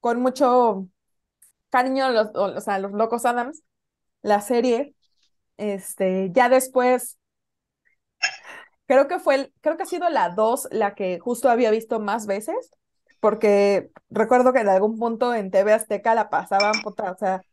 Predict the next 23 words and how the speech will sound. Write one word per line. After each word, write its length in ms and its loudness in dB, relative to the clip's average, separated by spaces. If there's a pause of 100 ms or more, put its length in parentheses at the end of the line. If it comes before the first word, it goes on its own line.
(360)
a 160 -2
cada 260 4
rato. 560 2 (440)
Entonces, 480 -12
este, 840 -2 (180)
siempre 280 2
que 80 4
le 80 4
prendía 280 -2
esta 180 -6
T 100 -4
V, 140 -4
en-, 120 -10
o 140 -10
sea, 200 -10
así 260 -6
como 180 -8
a 40 -12
las 160 -10
seis 280 0
de 80 0
la 140 0
tarde, 560 2